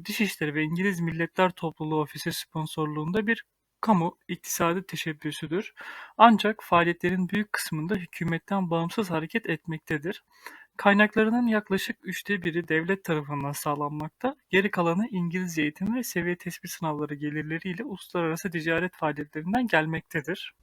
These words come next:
British Council seksen yıldır Türkiye'de faaliyet gösteren bir firmadır. Bunun sayesinde böyle büyük bir firma İngilizce öğrenme kaynağına biz Türkler daha kolay şekilde ulaşabiliyoruz. Şimdi sizlere bu kaynaktan nasıl ücretsiz şekilde faydalanabiliriz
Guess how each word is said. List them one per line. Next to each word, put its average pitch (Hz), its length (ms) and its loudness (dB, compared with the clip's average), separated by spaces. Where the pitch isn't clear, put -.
British 196 380 -12
Council 214 520 -12
seksen 180 420 -14
yıldır 170 320 -14
Türkiye'de - 480 -18
faaliyet 170 540 -14
gösteren 180 500 -14
bir 247 80 -14
firmadır. 160 640 -18
Bunun 233 140 -8
sayesinde 175 540 -12
böyle 175 260 -12
büyük 180 240 -20
bir 165 40 -20
firma 160 300 -16
İngilizce 170 460 -14
öğrenme 170 340 -12
kaynağına 156 560 -14
biz 226 160 -20
Türkler 170 420 -14
daha 165 180 -10
kolay 151 260 -16
şekilde 180 460 -16
ulaşabiliyoruz. 156 960 -18
Şimdi 214 280 -10
sizlere 160 500 -14
bu - 60 -20
kaynaktan 180 600 -12
nasıl 208 260 -16
ücretsiz 156 480 -18
şekilde 147 420 -16
faydalanabiliriz 147 960 -18